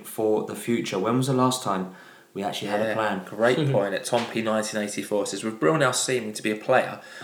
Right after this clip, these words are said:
Speaker 2: I wonder if we'll get a new goalkeeping coach in."
Speaker 1: This is an interesting point, 'cause this is, I'm sure I've said, I have said this in the podcast before. How does sort of this work now that the goalkeeping coach is now the first choice? Who,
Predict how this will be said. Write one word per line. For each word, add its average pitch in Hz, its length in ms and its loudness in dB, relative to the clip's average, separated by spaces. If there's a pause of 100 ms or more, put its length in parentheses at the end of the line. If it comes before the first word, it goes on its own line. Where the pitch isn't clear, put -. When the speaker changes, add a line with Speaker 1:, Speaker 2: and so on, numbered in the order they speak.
(160)
Speaker 2:
I 107 60 2
wonder 151 200 6
if 147 120 0
we'll 135 100 2
get 131 160 4
a 123 40 0
new 131 120 2
goalkeeping 131 560 0
coach 90 320 -4
in." 92 120 -10 (240)
Speaker 1:
This 120 160 -6
is 127 80 4
an 127 60 6
interesting 113 500 2
point, 123 240 2
'cause 107 140 -4
this 117 140 -2
is, 120 100 -2
I'm 117 320 0
sure 123 300 4
I've 120 140 8
said, - 260 -4
I 104 280 -2
have - 240 -2
said - 220 -6
this 92 180 -6
in 92 60 -6
the 90 80 -6
podcast 95 480 -8
before. 117 280 -2
How 147 120 2
does 143 320 0 (220)
sort - 200 -4
of 110 260 -6
this 117 220 0
work 110 220 2
now 92 200 -2
that 87 160 -6
the 92 80 -6
goalkeeping 98 560 -4
coach 92 260 -6
is 95 80 -10
now 98 160 -6
the 95 80 -6
first 98 320 -6
choice? 98 280 -6
Who, 107 220 -6